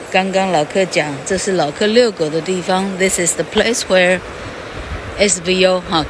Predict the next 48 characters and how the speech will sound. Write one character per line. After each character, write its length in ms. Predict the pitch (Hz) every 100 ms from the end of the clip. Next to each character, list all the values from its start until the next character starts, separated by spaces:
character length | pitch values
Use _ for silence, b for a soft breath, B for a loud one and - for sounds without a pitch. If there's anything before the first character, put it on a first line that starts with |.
| -
Claire 280 | 180 185 190
walks 380 | 185 180 -
her 120 | 196 180
dog。 360 | 190 190 151 - - - -
Claire 400 | 180 185 196 196
主 200 | - 160
词 260 | 143 165 165
walks 540 | 175 185 190 185 -
动 220 | - 185 160
词 220 | 147 151
her 140 | 190 170 -
dogs 500 | 185 170 - - - B B
受 260 | - 294 180
词 320 | - 151 160 - B B -
就 100 | 214
变 220 | 233 226
成 120 | 233
一 120 | 180
个 120 | 196 196
句 240 | 254 233
子 160 | 190 151
了， 120 | 151 -
哈。 160 | 190 190 - B B B B -
但 200 | 247 226
是 200 | - 240
它 240 | 202 277 233
是 120 | 240
在 200 | 214 220
老 240 | 185 170
客 240 | 156 - 214
的 200 | 190 175 - B B B 190
This 360 | 247 277 - 220
is 200 | 202 -
the 100 | 190
place 560 | - 233 240 247 - -
这 140 | 285
个 100 | 254
主 240 | 226 175 160
要 160 | 214
子 220 | 214 - 151
句 200 | 226 208
之 260 | - 269
后 280 | 311 311 269
的 220 | 220 180 - B B B B - - - -
从 280 | - 208
属 160 | 202 196
子 180 | 175 151
句， 260 | 135 214